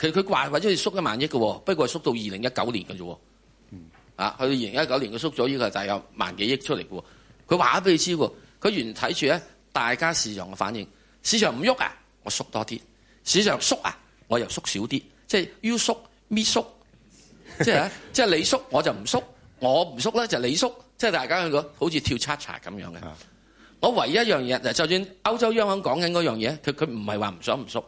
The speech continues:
Speaker 1: 因為佢有好多個政治因素係未決定得到嘅。譬如佢好似佢禮拜四決定咗嘅，噉禮拜五西班牙先講獨唔獨立啊嘛。哇！你嗰頭話縮，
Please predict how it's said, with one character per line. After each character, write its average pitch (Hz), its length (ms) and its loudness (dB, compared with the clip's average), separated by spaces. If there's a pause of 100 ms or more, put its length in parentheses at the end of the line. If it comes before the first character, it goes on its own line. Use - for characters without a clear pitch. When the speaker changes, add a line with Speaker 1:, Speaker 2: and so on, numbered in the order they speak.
(480)
Speaker 1:
因 269 100 2
為 254 60 -2
佢 185 80 4
有 156 120 4
好 135 140 -2
多 160 180 2
個 147 120 0
政 110 180 -2
治 104 100 -6
因 127 200 -2
素 - 360 -2
係 107 160 -2 (160)
未 92 120 -4
決 - 180 -10
定 95 160 -4
得 104 80 -8
到 95 120 -6
嘅。 - 120 -10 (500)
譬 170 200 4
如 117 40 0
佢 151 160 2
好 175 60 2
似 151 160 2
佢 131 120 0
禮 113 120 4
拜 101 140 -2
四 - 140 -2
決 95 180 -4
定 85 200 -4
咗 90 80 -10
嘅， 98 100 -10 (340)
噉 349 180 4
禮 226 60 6
拜 208 160 2
五 175 120 -6
西 233 200 2
班 220 160 2
牙 - 160 -4
先 180 240 2
講 170 260 4 (680)
獨 165 100 0
唔 120 60 -10
獨 151 140 -2
立 139 200 2
啊 220 40 2
嘛。 165 380 2 (520)
哇！ 254 100 4
你 214 100 2
嗰 220 160 4
頭 196 120 2
話 139 140 2
縮， 240 180 0